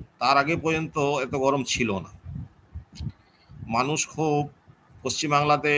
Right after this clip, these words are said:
দিল্লি থেকে আসতো, তো এখানে গরম বলে কিছু বোঝাতই না। দিল্লিতে, আহ, পঁয়তাল্লিশ, আটচল্লিশ, পঞ্চাশ চলে, নাগপুরে খুব গরম চলে, কিন্তু পশ্চিমবাংলাতে এত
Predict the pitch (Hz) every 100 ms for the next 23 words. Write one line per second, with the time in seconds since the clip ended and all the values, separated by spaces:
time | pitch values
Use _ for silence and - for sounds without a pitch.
0 | 147 123 135 139 147 143 139 135 - 127
1 | 123 - _ _ _ - - - - -
2 | - - - - - _ 151 135 156 135
3 | 139 143 147 135 139 131 123 123 110 98
4 | 87 - - - 110 131 139 151 143 143
5 | 127 - _ _ _ - _ - - _
6 | _ - - _ - _ _ - - _
7 | 120 123 120 117 113 104 101 135 135 123
8 | 135 135 139 - - - 123 - 135 131
9 | 131 - 123 127 110 131 123 - 131 120
10 | 98 - - - _ - - - - -
11 | 113 120 127 - 143 - - 135 123 135
12 | 139 127 131 120 120 - - - _ -
13 | _ _ _ _ - - - 117 123 -
14 | 123 - 139 139 139 139 127